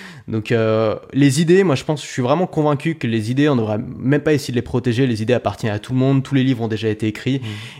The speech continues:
Speaker 1: Et, euh, toutes les idées qui aujourd'hui nous semblent novatrices sont en fait basées sur des idées plus anciennes qu'on a juste oubliées. Et, euh, il faut pas avoir peur aussi, euh, de créer du nouveau avec de l'ancien. Il faut pas avoir peur de s'inspirer. Et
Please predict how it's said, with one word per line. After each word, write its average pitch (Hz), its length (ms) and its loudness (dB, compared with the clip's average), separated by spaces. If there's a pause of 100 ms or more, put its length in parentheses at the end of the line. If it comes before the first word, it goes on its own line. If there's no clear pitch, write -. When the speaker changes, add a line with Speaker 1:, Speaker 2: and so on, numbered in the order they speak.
(100)
Speaker 1:
Et, 107 160 0
euh, 104 180 0
toutes 190 280 -2
les 143 240 2
idées 151 240 4
qui 139 200 -4
aujourd'hui 123 360 2
nous 120 80 2
semblent 120 200 0
novatrices 120 440 0
sont 123 80 -2
en 107 60 0
fait 117 200 -2
basées 120 280 2
sur 123 140 -6
des 107 160 -8
idées 117 120 -4
plus 123 180 -6
anciennes 139 360 -6
qu'on 139 120 -10
a 104 80 -6
juste 117 260 -12
oubliées. 120 380 -8 (500)
Et, 113 120 -2
euh, 107 140 0
il 110 80 -8
faut 127 140 -2
pas 160 160 4
avoir 139 320 0
peur 165 420 2
aussi, 156 400 -6 (380)
euh, 110 260 0
de 113 120 -2
créer 147 260 0
du 131 100 -2
nouveau 135 220 2
avec 131 120 2
de 117 80 0
l'ancien. 117 420 -2
Il 135 40 -4
faut 120 120 -6
pas 139 120 0
avoir 120 240 -2
peur 143 160 2
de 117 80 -2
s'inspirer. 120 540 -4
Et 110 520 -4